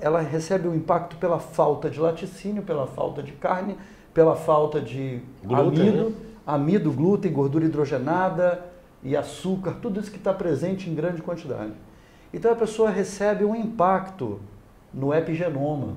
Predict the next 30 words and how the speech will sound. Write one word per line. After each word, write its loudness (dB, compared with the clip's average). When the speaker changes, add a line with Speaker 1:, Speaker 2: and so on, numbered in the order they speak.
Speaker 1:
né, -12
no -6
que -10
a -10
gente -12
chama -2
de -6
metilações, -4
estonas, -4
são -4
alterações 0
que -8
impedem 0
a -2
leitura 0
apropriada 0
de 2
alguns, -2
alguns -4
Speaker 2:
Cromossomos 0
do -6
D -2
N 0
A, 0
né? -4
Speaker 1:
Exatamente, 2
tem -2
uns -2
locos 6
gênicos -6